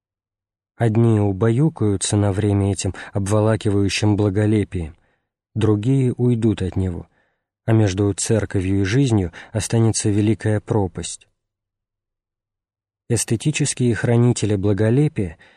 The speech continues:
будут сторожить эту пропасть во имя гармонии, во имя ритма, слаженности, красоты. Профаны по другую сторону не пойдут её преодолевать, потому что с ними останется боль, борьба, горечь,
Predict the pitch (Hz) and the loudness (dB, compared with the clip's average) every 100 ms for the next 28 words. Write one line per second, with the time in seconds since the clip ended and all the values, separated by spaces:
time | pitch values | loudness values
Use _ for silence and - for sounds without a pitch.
0 | _ 113 113 127 127 - 131 127 123 127 | _ -2 0 2 0 -2 0 2 2 0
1 | 131 110 107 95 117 135 127 117 - - | -2 -2 -4 -4 0 0 0 -4 -6 -12
2 | - 104 117 117 113 104 113 117 117 104 | -2 2 4 4 2 2 2 4 4 2
3 | 92 87 98 98 107 101 101 101 127 - | 0 -2 -2 0 2 2 2 2 0 0
4 | 107 104 - 98 110 120 107 104 101 - | -2 -2 -2 0 0 0 0 0 0 -4
5 | 104 92 - 104 - 113 - 87 - _ | -8 -6 -4 -2 -2 -4 -4 -10 -10 _
6 | _ _ _ _ _ _ _ _ - 110 | _ _ _ _ _ _ _ _ -2 -2
7 | 92 143 147 139 127 113 113 123 135 - | 0 2 2 2 0 0 2 2 0 0
8 | - 131 127 123 123 123 131 135 131 127 | 0 2 4 4 4 2 0 0 2 0
9 | 107 104 104 - 107 104 104 107 110 104 | 0 0 0 0 0 2 2 2 2 0
10 | 85 - _ _ _ - - 113 120 - | -4 -12 _ _ _ -4 0 2 0 -2
11 | 113 101 - 135 139 131 120 - 113 - | -4 -2 0 2 4 2 0 -4 -8 -2
12 | 123 123 117 - 113 104 120 110 92 98 | 0 2 0 0 -2 -2 0 0 0 0
13 | 107 110 113 90 - - - 104 131 98 | 0 0 -2 -4 -12 -14 -6 0 2 0
14 | - | -6